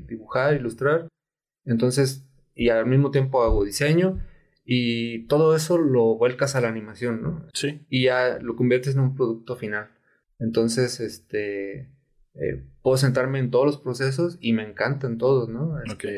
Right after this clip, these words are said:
Speaker 2: Ok.
Speaker 1: eh, igual no soy experto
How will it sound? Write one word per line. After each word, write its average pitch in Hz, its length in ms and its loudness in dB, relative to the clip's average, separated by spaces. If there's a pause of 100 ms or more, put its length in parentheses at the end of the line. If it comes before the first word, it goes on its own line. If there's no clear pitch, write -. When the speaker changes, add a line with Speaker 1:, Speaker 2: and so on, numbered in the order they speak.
(200)
Speaker 2:
Ok. - 60 -20 (360)
Speaker 1:
eh, 104 640 -6
igual 127 280 2
no 135 100 4
soy 135 540 2 (500)
experto 117 1120 0